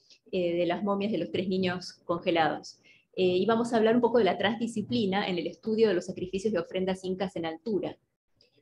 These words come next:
Las excavaciones arqueológicas que codirigí con el antropólogo norteamericano Johan Reinhardt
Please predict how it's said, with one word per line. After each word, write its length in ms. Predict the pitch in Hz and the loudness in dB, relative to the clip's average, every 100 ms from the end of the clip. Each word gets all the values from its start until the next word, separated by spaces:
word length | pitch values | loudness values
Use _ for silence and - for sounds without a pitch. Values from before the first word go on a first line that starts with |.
| _ | _
Las 140 | 220 | -12
excavaciones 680 | - 226 220 285 302 294 - | 0 2 4 4 2 2 -2
arqueológicas 720 | 208 208 202 214 226 269 240 | -2 0 2 2 0 -2 0
que 140 | 214 185 | 0 0
codirigí 560 | 202 202 180 180 233 | 0 0 -6 -4 -2
con 140 | 233 190 | 0 0
el 120 | 180 | 0
antropólogo 500 | 170 175 196 214 208 | -2 -4 0 2 2
norteamericano 680 | 180 180 175 170 180 208 | 0 -4 -4 -2 -2 -2
Johan 420 | 208 196 196 185 185 | 2 0 0 -4 -2
Reinhardt 600 | 208 220 - 240 285 | -2 -2 -2 -4 -4